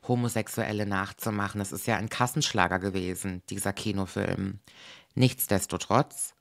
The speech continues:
und ich bin sehr vorsichtig jetzt mit meiner Aussage und ich kann auch nur für mich sprechen. Und das heißt nicht, dass ich Menschen ihren,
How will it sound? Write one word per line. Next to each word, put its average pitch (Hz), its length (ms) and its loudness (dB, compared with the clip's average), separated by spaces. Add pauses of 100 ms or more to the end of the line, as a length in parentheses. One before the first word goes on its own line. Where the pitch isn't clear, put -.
(120)
und 107 140 2
ich 101 120 -6
bin 113 180 2
sehr 104 160 2
vorsichtig 123 560 0
jetzt - 280 -6
mit 98 160 -6
meiner 85 280 -4
Aussage 123 600 2
und 104 100 -4
ich 101 100 -10
kann 107 200 -2
auch - 180 -2
nur 107 160 2
für - 160 -4
mich 90 280 -2
sprechen. 139 680 0 (400)
Und 110 140 0
das 107 180 2
heißt 101 260 0
nicht, 127 220 -2
dass 110 140 0
ich 104 120 -4
Menschen 104 460 0
ihren, 107 500 0